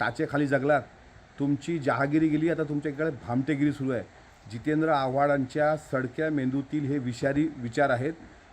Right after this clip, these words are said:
पुरोगामी आणि चळवळीच्या नावाखाली हा माणूस काय चाळे करतो आणि ज्या ज्या वेळेस खालच्या पातळीचे आरोप या माणसावर झाले, त्या त्यावेळेस हाच अजितदादा या माणसाच्या पाठीशी होता. या आव्हाडाची जहागिरी गेलेली आहे,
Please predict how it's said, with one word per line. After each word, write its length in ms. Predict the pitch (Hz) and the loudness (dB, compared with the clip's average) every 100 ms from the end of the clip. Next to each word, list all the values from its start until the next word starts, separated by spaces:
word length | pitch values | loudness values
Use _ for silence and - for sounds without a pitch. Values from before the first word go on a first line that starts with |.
| - | -2
पुरोगामी 520 | 143 170 160 151 165 | 2 4 4 4 4
आणि 160 | 160 160 | 2 2
चळवळीच्या 540 | 147 139 156 147 160 | 2 2 2 0 0
नावाखाली 460 | 143 147 143 139 156 | 2 2 0 0 0
हा 240 | 113 143 | 0 -2
माणूस 280 | 151 147 160 - - | 0 2 0 -4 -2
काय 180 | 139 170 - | 0 0 -2
चाळे 260 | 143 147 165 | 2 4 4
करतो 440 | 160 123 156 110 - - - - | 0 0 -2 -2 -10 -20 -20 -8
आणि 140 | - 120 | -4 -2
ज्या 240 | 131 131 | 2 2
ज्या 140 | 143 170 | 2 2
वेळेस 280 | 175 175 | 2 -2
खालच्या 340 | - 135 135 165 | -2 -2 0 2
पातळीचे 440 | 160 151 165 156 | 2 2 0 2
आरोप 260 | 147 156 165 | 2 2 0
या 100 | 156 | 0
माणसावर 420 | 143 139 151 156 | 0 2 2 2
झाले, 200 | 131 156 | 0 -2
त्या 180 | 160 139 | 0 0
त्यावेळेस 340 | 151 147 170 - - - - - | 0 0 -2 -4 -12 -12 -6 2
हाच 240 | 202 196 | 4 4
अजितदादा 440 | 165 175 160 156 | 0 2 2 2
या 140 | 160 160 | 2 2
माणसाच्या 420 | 147 139 147 151 | 0 0 -2 -2
पाठीशी 400 | 135 123 139 147 | -4 -4 -4 -2
होता. 320 | 123 120 180 220 - - - - | -2 0 -2 -2 -14 -20 -18 -4
या 360 | 110 156 190 208 - - - | 2 4 4 0 -8 -12 -2
आव्हाडाची 600 | 131 143 170 160 - 180 | 0 2 4 2 2 -4
जहागिरी 560 | 139 127 160 160 185 | -2 2 2 2 -2
गेलेली 360 | 196 160 156 151 | 0 2 4 2
आहे, 240 | 127 151 | 0 -2